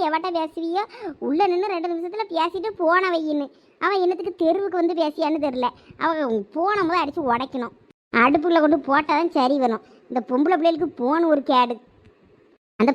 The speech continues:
போனனால தானே கண்டவெல்லாம் கண்ட மாதிரி பேசிக்கிட்டு இருக்கா என் பிள்ளையே. ஏக்க, நீங்க எதுவும் என் மேல கோவப்படாதீங்க அக்கா.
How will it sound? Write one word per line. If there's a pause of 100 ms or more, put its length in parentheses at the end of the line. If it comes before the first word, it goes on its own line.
போனனால
தானே
கண்டவெல்லாம்
கண்ட
மாதிரி
பேசிக்கிட்டு
இருக்கா
என்
பிள்ளையே. (480)
ஏக்க, (180)
நீங்க
எதுவும்
என்
மேல
கோவப்படாதீங்க
அக்கா.